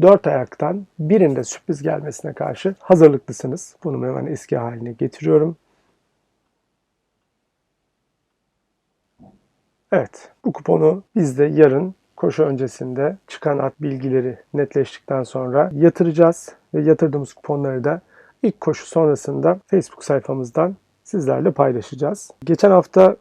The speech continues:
paylaştığımız İzmir ikinci altılısı gününde, e, Facebook grubumuzda değerli katılımcılarımızdan, abonelerimizden Cem'in birinci altılı ile ilgili tutturduğu kuponu da paylaştık. Daha doğrusu kendisi paylaştı. Biz etik olarak, kurumsal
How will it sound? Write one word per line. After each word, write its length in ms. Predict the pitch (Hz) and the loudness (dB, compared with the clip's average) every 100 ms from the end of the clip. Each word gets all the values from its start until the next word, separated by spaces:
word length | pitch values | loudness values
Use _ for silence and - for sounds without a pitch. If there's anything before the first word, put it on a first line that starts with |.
| - | 2
paylaştığımız 680 | 160 170 175 - 170 170 220 | 4 6 4 2 -2 -2 -2
İzmir 300 | 175 160 156 | -2 0 -2
ikinci 340 | - 165 165 | 0 0 4
altılısı 840 | 160 147 - 156 139 - 160 160 - | 4 4 0 -2 -2 0 0 0 -2
gününde, 680 | 156 151 143 131 165 190 - | 0 2 2 0 0 0 -4
e, 80 | 180 160 165 170 - - | -10 -10 -10 -12 -16 -6
Facebook 320 | 165 - 156 | -6 -4 -12
grubumuzda 840 | - 156 147 151 143 131 147 175 202 262 | -4 -2 -2 -4 -4 -2 0 0 -2 -6
değerli 280 | 147 147 147 | -2 0 -2
katılımcılarımızdan, 1000 | - 147 151 147 139 143 139 139 123 143 | -4 -6 -6 -8 -6 -4 -4 -6 -8 -6
abonelerimizden 840 | 139 135 135 127 131 127 151 175 175 | -4 -4 -4 -4 -6 -6 -4 -4 -2
Cem'in 420 | 147 147 165 208 | 0 0 -2 -6
birinci 380 | 131 127 143 143 | -6 0 0 2
altılı 340 | 185 - - 156 | 0 -2 0 2
ile 180 | 131 | 4
ilgili 260 | 127 120 156 | 2 0 -6
tutturduğu 460 | - _ 143 127 151 | -6 _ -2 0 -4
kuponu 380 | - - 135 | -4 -4 -2
da 80 | 127 | -2
paylaştık. 580 | 135 143 131 123 - 143 | 4 4 4 0 -6 -6
Daha 160 | 135 123 | -6 -4
doğrusu 220 | 123 - | -6 -6
kendisi 360 | 135 131 120 | -6 -6 -8
paylaştı. 720 | 156 151 156 151 - - 165 - | -2 0 2 0 0 0 0 2
Biz 300 | 180 190 - - | 0 0 -4 -4
etik 260 | 165 196 | -2 0
olarak, 440 | 196 165 139 185 - | 2 4 6 2 -2
kurumsal 580 | 147 139 143 - 170 | -4 -4 0 4 4